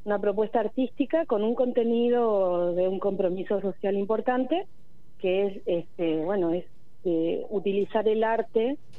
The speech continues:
eh, como convocatoria para, este, poner nuevamente el tapete, el, el,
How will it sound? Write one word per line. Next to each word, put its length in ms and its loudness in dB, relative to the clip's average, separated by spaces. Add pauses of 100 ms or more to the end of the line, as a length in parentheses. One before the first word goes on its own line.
(380)
eh, 360 2
como 260 0
convocatoria 920 2
para, 800 0
este, 420 -2
poner 320 0
nuevamente 560 2
el 120 0
tapete, 920 2
el, 200 0
el, 300 -2